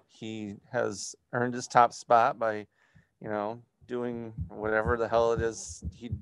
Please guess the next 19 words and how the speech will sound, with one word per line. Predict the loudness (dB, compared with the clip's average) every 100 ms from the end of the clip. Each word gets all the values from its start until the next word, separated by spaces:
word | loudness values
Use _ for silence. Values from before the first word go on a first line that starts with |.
| -6 -4
did | 0 0
with | 0 2
Gojo. | 4 4 4 4 2 -2 _ _ _ _ _ _ _
And | 2 4 4 2 -2 -10 -4
maybe, | -2 0 0
again, | 2 4 4 2
this | -2 -2
could | -4
work | 4 4 8
out | 6 6
for | -2
Connor. | 2 4 4 2 -6 -12 _ _
Um, | -2 2 2 0 -4 -12 _ _ -16
you | -8
know, | -4 -4 -6 -12 _ _ -2
Gojo | 0 2 2 0
needs | -2 -4 -6 2
that | 2 4
content. | 0 0 2 0 -2